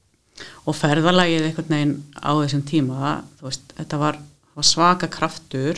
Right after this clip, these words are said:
svona þegar að, hérna, eh, já, þegar að einhvern veginn lengist aðeins í edrúmennskunni, að, þú veist, ég fór að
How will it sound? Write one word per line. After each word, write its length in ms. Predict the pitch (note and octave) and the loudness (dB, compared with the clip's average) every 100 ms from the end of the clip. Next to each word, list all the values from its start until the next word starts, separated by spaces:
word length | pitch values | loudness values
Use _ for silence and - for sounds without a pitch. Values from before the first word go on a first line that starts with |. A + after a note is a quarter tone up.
| - - - _ _ - | -8 -20 -20 _ _ -4
svona 180 | D#3+ D3+ | -2 0
þegar 320 | D#3+ D#3 D3+ | 2 2 2
að, 260 | C#3+ D3 | 0 0
hérna, 640 | C#3+ C#3+ C#3+ C3 B2+ C3 - - _ _ _ _ _ _ _ - | -2 -6 -6 -6 -6 -8 -12 -18 _ _ _ _ _ _ _ -14
eh, 440 | B2+ B2+ B2 C3 - - _ _ _ _ _ _ _ _ _ _ _ _ F#3+ | -12 -10 -12 -14 -18 -20 _ _ _ _ _ _ _ _ _ _ _ _ -2
já, 140 | C#3 | -2
þegar 340 | C3 - E3 D#3 | -2 0 2 2
að 180 | C#3+ - | 0 -2
einhvern 180 | C#3+ | -2
veginn 200 | D3+ D3+ | 0 2
lengist 560 | D3+ E3 E3+ D3+ D3 - | 4 4 2 0 0 0
aðeins 240 | D3+ D3 F3 | 0 2 0
í 180 | E3 | 0
edrúmennskunni, 760 | D#3 F3 D3+ C3+ - C3 C#3 - - _ _ _ _ | 0 0 -2 -2 -4 -6 -8 -10 -16 _ _ _ _
að, 260 | - C#3+ C3+ - - _ _ _ - | -4 -4 -4 -10 -20 _ _ _ -12
þú 0 | |
veist, 220 | C#3+ - - - - B2+ B2 - - | -10 -10 -16 -20 -20 -20 -20 -20 -8
ég 220 | C#3+ D#3 D#3 | -2 -2 0
fór 200 | D3+ C#3 | -2 0
að 280 | C3 C3 | -2 -4